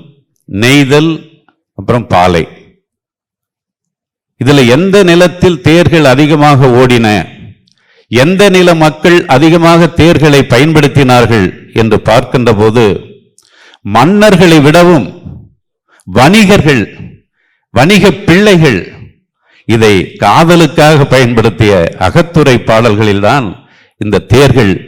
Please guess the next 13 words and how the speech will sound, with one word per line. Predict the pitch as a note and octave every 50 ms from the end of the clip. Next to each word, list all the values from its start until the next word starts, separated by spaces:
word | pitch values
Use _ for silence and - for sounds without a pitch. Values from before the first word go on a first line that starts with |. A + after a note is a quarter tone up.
| - F2
அதிகமாக | F#2 G#2+ B2 B2 B2+ B2+ B2 B2 B2+ B2 B2+ B2+ -
பயன்படுத்தப்பட்டிருக்கின்றன. | G#2+ G#2 G2+ F#2+ G2 F#2+ F2+ - - - - - - - - - - - - - - - - - _ _ _ _ _ _ _ _ _ _ _ _ _ _ -
செல்வ | - A#2 B2+ C#3+ D3 C#3+ B2+ - -
சீமான் | - B2+ B2+ C3 B2+ B2 A#2 G#2+ G2+
வீட்டு | G2 F2 - G#2 F2+ -
பிள்ளைகள் | - F#2+ E2+ F2 E2 F2+ E2 - - - - - _ _ _ _ _ _ _ _ _ _ _ _ _ _ -
வேறு | G2+ A#2 C#3 D3+ D3+ D#3 D#3 D#3
எங்கும் | E3+ F3+ E3+ E3+ E3+ D3
அதிகமாக | C3+ D3+ C#3+ C#3 D3 C#3+ C3 C3 A#2+ B2
வாழ்ந்ததில்லை. | G#2+ G#2+ A2 A2+ A#2 G#2+ G#2 G2+ G2 F#2 G2 F2+ D#2+ - - - _ _ - - E2
நமக்கு | F2+ F2+ G2+ G#2 - - G2 - G#2
பக்கத்தில் | F#2+ - - C3+ B2+ B2+ C#3+ B2+ A#2
இருக்கிற | A2 G#2 F#2+ - -